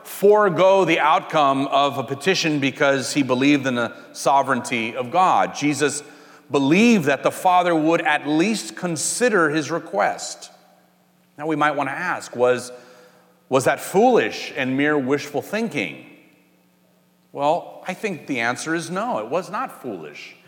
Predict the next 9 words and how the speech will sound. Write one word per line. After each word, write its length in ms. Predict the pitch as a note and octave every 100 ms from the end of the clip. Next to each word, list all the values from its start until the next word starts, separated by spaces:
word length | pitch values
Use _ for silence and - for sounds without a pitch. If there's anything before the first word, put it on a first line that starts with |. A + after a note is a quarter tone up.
| _ - - -
It 140 | F3 A3
was 180 | G#3+ G#3
precisely 960 | - - - A#3 C4+ D4 - F#3 F3+
because 800 | C#3 D3 - G3+ G#3+ E3+ D3 -
he 100 | E3+
saw 400 | - G#3 G3 F#3
the 120 | E3
Father 540 | - G3+ G3+ F#3 E3 D#3+
answer 600 | E3+ G#3 G#3+ F#3 D3+